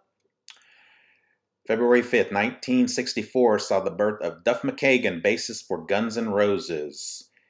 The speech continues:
And, uh, here's an interesting one. February sixth, nineteen forty-five saw the birth of Bob Marley. Now, Bob Marley, of course, as you know, is one of the forefathers of the reggae music movement, not metal, but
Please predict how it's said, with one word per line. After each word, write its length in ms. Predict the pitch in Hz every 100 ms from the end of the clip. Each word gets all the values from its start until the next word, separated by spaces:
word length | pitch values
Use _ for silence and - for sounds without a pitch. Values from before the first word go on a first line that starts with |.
| _ _ _ _
And, 440 | - 92 92 92 90
uh, 320 | 92 92 90
here's 280 | 123 120 117
an 120 | 95
interesting 480 | 95 - - 95 90
one. 360 | 90 95 104 - _ _
February 520 | - 107 110 107 101
sixth, 480 | 92 - 143 - -
nineteen 500 | 98 120 - 131 127
forty-five 840 | 123 117 113 104 - 123 113 98
saw 200 | - 101
the 100 | 95
birth 300 | 90 104 104
of 160 | 85 82
Bob 280 | 95 101 95
Marley. 480 | 98 101 95 82
Now, 300 | 85 87 78 -
Bob 240 | 107 117
Marley, 300 | 117 123 120
of 140 | 92 -
course, 260 | - 98
as 160 | 104 87
you 100 | 92
know, 360 | 92 90 92 - _ _ _ _
is 240 | 123 110
one 220 | 101 110 110
of 80 |
the 80 | 101
forefathers 880 | 92 - 127 123 113 98 95 95 - -
of 180 | 104
the 80 | -
reggae 640 | 87 87 127 156 123 101 87
music 640 | 90 90 - 80 - - _ _ _
movement, 480 | 101 98 92 90 82 - _ _
not 380 | 92 98 113 101
metal, 480 | 104 107 107 117 107
but 400 | 117 113 90 -